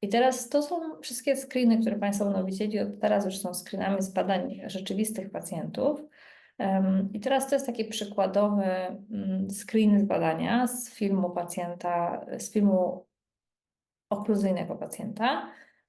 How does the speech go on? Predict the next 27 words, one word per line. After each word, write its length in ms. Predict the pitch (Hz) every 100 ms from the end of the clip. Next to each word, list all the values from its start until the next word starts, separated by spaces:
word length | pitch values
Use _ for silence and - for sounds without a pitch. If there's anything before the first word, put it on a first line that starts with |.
| -
mm, 720 | 202 196 196 196 196 202 202
któ-, 520 | - _ 240 247 247
na 120 | 226
którym 340 | 226 - 254 233
możemy 520 | 208 208 226 226 -
ocenić, 520 | - 233 220 202 196
tutaj 260 | - 202 202
po 100 | 202
lewej 400 | 202 208 202 185
na 100 | 190
kółku 520 | - 208 202 202 190
mamy 560 | 185 175 175 175 - 208
rozkład 460 | 208 208 - -
sił 180 | - 202
w 100 | 202
kwadrantach 840 | - 170 160 147 165 185 233 233
i 100 | 208
w 100 | -
procentach. 640 | - 180 175 165 170 277 349 - _ _ _ _ _ _ _ _ _ _ _ _ _ _ -
A 60 |
jeśli 320 | 208 220 - 208
chodzi 320 | 214 208 208
o 60 |
prawą 520 | - - 190 185 175 190
stronę, 440 | - 214 240 311
to 100 | 220
mamy 340 | 233 233 226